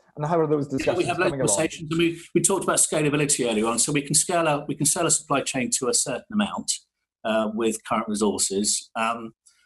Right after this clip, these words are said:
Speaker 2: one way to scale the business is to do more licensing, uh, and more technical development deals, because what that means is they get the benefits, the licensee gets the benefits, the technology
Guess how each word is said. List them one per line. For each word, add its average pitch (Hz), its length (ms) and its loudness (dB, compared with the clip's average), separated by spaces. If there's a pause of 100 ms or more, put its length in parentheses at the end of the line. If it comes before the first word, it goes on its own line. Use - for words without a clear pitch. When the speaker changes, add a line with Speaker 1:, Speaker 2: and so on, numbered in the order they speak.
(140)
Speaker 2:
one 135 220 2
way 139 100 0
to - 60 0
scale 123 280 0
the 113 60 0
business 110 360 0
is - 60 -12
to 113 120 0
do 110 40 0
more 110 160 -2
licensing, 104 640 -2 (220)
uh, 104 320 -6 (120)
and 113 120 -4
more 107 160 2
technical - 400 -6
development 107 400 -2
deals, 90 480 -4
because 107 280 -2
what 113 180 0
that 110 120 -6
means 120 300 0
is 101 240 0 (220)
they 123 160 0
get 131 100 -2
the - 60 -6
benefits, 110 600 -2
the 113 140 -4
licensee 117 300 0
gets 110 180 -2
the 110 60 -6
benefits, 104 500 -2
the 110 80 -16
technology 104 720 -4